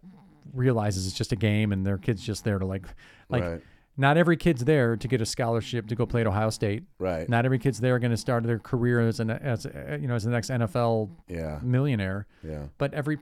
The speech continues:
Speaker 1: but it seems like so many parents now expect that's what's gonna
Speaker 2: Yeah.
Speaker 1: happen. And, um,
Speaker 2: Right. And, and theirs is
Speaker 1: Yeah.
Speaker 2: always the best. <laughs>
Speaker 1: And I hate that.
Speaker 2: Theirs is always the
Speaker 1: I, you know, I would spend, I worked as an assistant principal for years at a, at a high school.
Speaker 2: Right.
Speaker 1: And I'm telling you,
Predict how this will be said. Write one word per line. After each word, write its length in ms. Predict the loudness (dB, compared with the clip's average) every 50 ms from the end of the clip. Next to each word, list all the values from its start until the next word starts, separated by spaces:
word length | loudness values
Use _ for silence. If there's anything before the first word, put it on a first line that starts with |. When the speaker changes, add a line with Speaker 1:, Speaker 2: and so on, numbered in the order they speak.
| _ _
Speaker 1:
but 100 | -6 -6
it 80 | -4 -4
seems 220 | -2 -4 -2 -2
like 80 | -4 -4
so 140 | -4 -2 -2
many 140 | -2 -2
parents 400 | -2 -4 -4 -4 -4 -4 -4 -4 -4
now 200 | -2 0 0 0
expect 440 | -2 -4 -6 -8 -6 -6 -8 -6 -8
that's 320 | -10 -10 -10 -12 -16 -14
what's 160 | -14 -12 -8 -6
gonna 140 | -4 -4
Speaker 2:
Yeah. 120 | -4 -4 -6
Speaker 1:
happen. 280 | -10 -12 -16 -20 -20 -20 _ _ _ _ _ _ _ _ _ _ _ _ _
And, 300 | 0 2 2 2 2 2
um, 360 | 2 2 2 0 0 -4 -6 -8 _ _ _ _
Speaker 2:
Right. 320 | -4 -4 -2 -2 -4 -6 -6 -6
And, 140 | -6 -6 -4 -2
and 120 | 0 2
theirs 180 | 2 2 2 2
is 120 | 0 2
Speaker 1:
Yeah. 60 | 2 2
Speaker 2:
always 180 | 2 2 0
the 80 | -2 -2
best. 320 | -2 -2 -2 -4 -8 -14 -12 -12 -10
<laughs> 140 | -10 -8 -4
Speaker 1:
And 280 | -2 2 2 4 6 6
I 80 | 6
hate 220 | 6 4 4 2 0
that. 240 | 0 0 0 -2 -4
Speaker 2:
Theirs 180 | -8 -10 -10 -10
is 80 | -12
always 180 | -12 -12 -12 -14
the 60 | -12 -10
Speaker 1:
I, 160 | -10 -8 -4 0
you 60 | 2
know, 80 | 4 4
I 60 | 4 4
would 120 | 4 0
spend, 380 | 0 -2 0 0 2 0 -2 -6 -12 _ _ _ _ _ -20 _
I 140 | 0 2 6
worked 200 | 6 6 6 4
as 120 | 2 2 2
an 100 | 2 0
assistant 440 | 0 0 -2 -4 -4 -2 -4 -4
principal 340 | -2 -4 -4 -4 -4 -4 -4
for 160 | -4 -4 -4
years 380 | -2 0 2 2 2 2 2 0
at 100 | 0 0
a, 140 | -2 -2 -4 -4
at 100 | -4 -4
a 60 | -2
high 140 | -2 -2 -2
school. 360 | -2 -4 -4 -6 -8 -8 -10 -12 _ _ -20 -16 -6
Speaker 2:
Right. 300 | -2 0 2 2 0 -2 -2
Speaker 1:
And 140 | -2 0 0
I'm 100 | 0 0
telling 320 | -2 -2 -4 -2 -2 -2 0
you, 320 | 0 0 0 -2 -4 -6